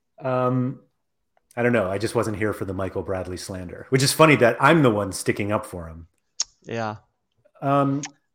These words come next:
Speaker 1: let me see here, since I'm on the Minnesota United, like, your boy Michael Boxall.
Speaker 2: Mm-hmm.
Speaker 1: Does his X P matter now? Because, like, you're probably not playing him in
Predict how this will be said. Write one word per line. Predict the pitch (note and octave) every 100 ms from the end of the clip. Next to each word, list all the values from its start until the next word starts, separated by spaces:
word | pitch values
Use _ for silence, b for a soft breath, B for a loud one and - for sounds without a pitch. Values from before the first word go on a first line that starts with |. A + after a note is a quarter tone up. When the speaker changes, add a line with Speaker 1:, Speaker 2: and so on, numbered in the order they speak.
| _ _ _ _ _ _ _ _ _
Speaker 1:
let | C3
me |
see | A#2 - A2
here, | G2 G2+ F2+
since | - G2+
I'm | G#2+ G#2
on | G#2
the | G2+ G2
Minnesota | G2 G#2 F#2+ - A2+ G2+ G2+
United, | F#2 G#2 G2 F#2+ F#2+ F#2+ F#2 b b b b -
like, | C3 B2+
your | C#3+
boy | C3 D3+ C#3+
Michael | C3+ D3 C#3 C#3 C#3
Boxall. | B2+ B2+ A#2+ - G#2 E2 - - _ _ _ _ _ _
Speaker 2:
Mm-hmm. | - B2+ C3+ A#2+ _ _ _ _ _ _ _ _ _ _
Speaker 1:
Does | - C3 C3
his | - D#3+ D#3+ D#3+ -
X | C#3+ -
P | - C3+
matter | A#2+ B2+ A#2+ G#2+
now? | G#2 G#2 G2+ G2
Because, | G2+ G2+ A2+ G2+
like, | G#2
you're | A2+
probably | - - C#3 D3 D3 C#3
not | C3+ C3
playing | - C3+ C3+
him | C3+ C3+ C3+
in | C3 B2 A#2 A#2+ A#2